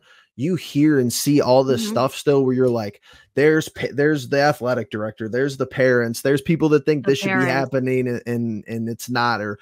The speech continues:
Speaker 1: we should be doing this, or we'd be better off if we did this." I just think it's so interesting from, you know, being someone who talks about sports on the side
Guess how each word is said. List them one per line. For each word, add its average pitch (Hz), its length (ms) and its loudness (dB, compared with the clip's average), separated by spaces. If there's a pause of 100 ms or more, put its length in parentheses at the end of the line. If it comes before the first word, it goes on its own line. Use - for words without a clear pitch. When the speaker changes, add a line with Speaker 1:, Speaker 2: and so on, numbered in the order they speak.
(160)
Speaker 1:
we 175 80 0
should 156 140 -6
be 165 100 -4
doing 160 300 2
this, 147 280 4
or 143 60 -2
we'd 151 140 2
be 160 80 -2
better 147 260 2
off 147 180 2
if 131 140 -12
we 147 140 -2
did 135 200 -2
this." 127 300 -2
I 143 120 -2
just 196 180 -4
think 180 160 -2
it's 123 120 -6
so 135 220 2
interesting 127 540 -8
from, 113 400 -8 (460)
you 113 100 -6
know, 110 180 -4
being 123 680 -4
someone 120 400 -4
who 110 300 -6
talks - 340 -4
about 113 240 -2
sports 117 340 -4
on 107 120 -6
the 101 60 -10
side 104 460 -6